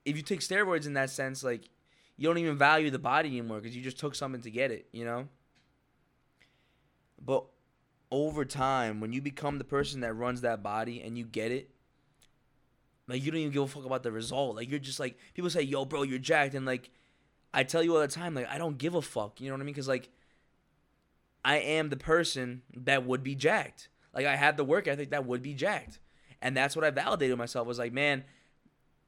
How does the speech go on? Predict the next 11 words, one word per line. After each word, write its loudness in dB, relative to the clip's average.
I 4
was 4
so 0
fat 4
in -2
my 6
own 6
head. 2
I 4
was 2
so 4